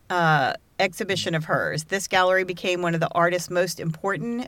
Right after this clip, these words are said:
medi-, mediators in the U S. Keita's bega-, Keita began working in her last of her print cycles, which the name of it was Death, which she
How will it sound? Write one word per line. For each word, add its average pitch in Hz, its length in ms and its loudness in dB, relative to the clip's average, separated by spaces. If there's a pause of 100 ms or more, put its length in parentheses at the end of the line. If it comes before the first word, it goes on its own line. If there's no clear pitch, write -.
(140)
medi-, 180 400 -6
mediators 156 680 -4
in 151 80 -2
the 147 80 -2
U 147 200 -2
S. - 480 -6
Keita's 277 540 4
bega-, 202 400 -6
Keita 254 400 2
began 202 380 -2
working 180 360 0
in 165 80 0
her 165 140 0
last 160 580 0
of 160 140 -2
her 160 120 2
print 156 260 -4
cycles, - 760 -8 (360)
which - 300 -8
the 160 120 -2
name 156 220 0
of 160 100 0
it - 80 -2
was 160 180 -8
Death, - 460 -6
which 165 160 -2
she 185 220 -4